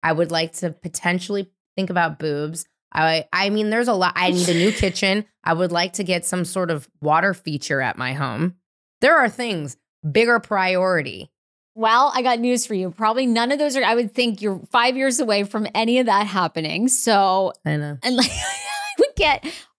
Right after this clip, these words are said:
Speaker 2: all that.
Speaker 1: I need
Speaker 2: Boobs
Speaker 1: the
Speaker 2: aren't gonna
Speaker 1: water.
Speaker 2: happen. Facelift's not gonna happen till you're forty-six, forty-seven. So I would just
Speaker 1: I know.
Speaker 2: get
Speaker 1: Yeah, you're right, because it's really a facelift. Oh my God. Every, can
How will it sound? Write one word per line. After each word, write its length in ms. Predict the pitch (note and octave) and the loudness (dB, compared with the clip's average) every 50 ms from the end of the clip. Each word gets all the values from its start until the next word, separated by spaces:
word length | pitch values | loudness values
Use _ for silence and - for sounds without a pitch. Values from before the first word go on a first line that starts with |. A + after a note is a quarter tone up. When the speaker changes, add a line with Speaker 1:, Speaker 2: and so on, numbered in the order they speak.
| _ | _
Speaker 2:
all 180 | - A3 A#3 B3 | 2 4 4 4
that. 240 | B3 B3+ B3 A#3+ - - | 4 2 2 0 -2 -6
Speaker 1:
I 280 | E3+ E3+ - _ - A#3+ | -12 -20 -8 _ 4 6
need 80 | B3 C4 | 6 6
Speaker 2:
Boobs 180 | D#4+ D4+ G3+ | 6 6 6
Speaker 1:
the 60 | B3+ | 6
Speaker 2:
aren't 120 | G3+ F#3+ F#3+ | 6 6 6
gonna 220 | G3+ A3 - - | 6 4 4 2
Speaker 1:
water. 100 | B3 G#3 | 0 0
Speaker 2:
happen. 500 | A#3 A#3 A#3+ A#3 A#3 A#3 A#3 A#3 A#3 A3 | 0 0 0 0 0 -2 0 0 0 -2
Facelift's 520 | G#3+ - G#3+ A#3 A3+ - - B3 G#3+ - A#3 | 0 0 0 0 0 0 -2 -2 -2 -2 -4
not 100 | A3+ A3+ | -4 -2
gonna 100 | A3 G#3+ | -2 -2
happen 140 | G#3+ G#3 | -2 -2
till 120 | G3+ G#3+ G3+ | -2 -4 -4
you're 100 | G3+ F#3 | -4 -4
forty-six, 520 | - G#3 G#3 G#3 G3 - - G#3+ F3+ F#3+ | -4 -4 -4 -2 -2 -2 -2 -2 -4 -4
forty-seven. 480 | - G#3 G#3 G#3 G3+ - E3+ E3 F3 E3 | -6 -4 -4 -2 0 0 -2 -2 -2 -2
So 100 | - G3+ F3 | -2 0 0
I 160 | C3+ F#3+ G3+ | 2 0 0
would 180 | G#3 G#3 G#3 | 0 -2 -2
just 420 | F3 G#3+ G#3 G#3 G3 - - - _ _ _ _ _ _ _ _ - | -2 0 0 0 0 -2 -2 -4 _ _ _ _ _ _ _ _ -2
Speaker 1:
I 80 | D3 D3 | 0 0
know. 100 | D3 G#3 | 4 4
Speaker 2:
get 180 | A3 G#3 G#3+ - | 4 4 4 4
Speaker 1:
Yeah, 40 | F3+ | 2
you're 200 | F3 F3 F3 F3 | 0 0 0 0
right, 180 | E3+ E3 D#3 D3 | 0 0 -2 -4
because 380 | D3 - D#3+ D3+ C3+ C3+ C#3 - | -6 -6 -6 -6 -6 -8 -8 -8
it's 220 | - D#3 C#3+ - | -8 -8 -8 -8
really 300 | D3 D#3+ E3+ D#3+ D3 C3+ | -6 -4 -2 -2 -2 -4
a 40 | C3+ | -6
facelift. 520 | - - B2 B2 B2 - - G#2+ F#2 F2+ - _ _ _ - | -8 -10 -10 -8 -8 -8 -8 -8 -10 -10 -12 _ _ _ -8
Oh 60 | D3 | -6
my 120 | C#3+ C#3 | -6 -6
God. 180 | C3 A#2 G#2 G#2 | -6 -8 -8 -10
Every, 240 | F#2 A#2+ C#3+ C#3 C3 | -12 -10 -8 -8 -10
can 100 | C3 | -10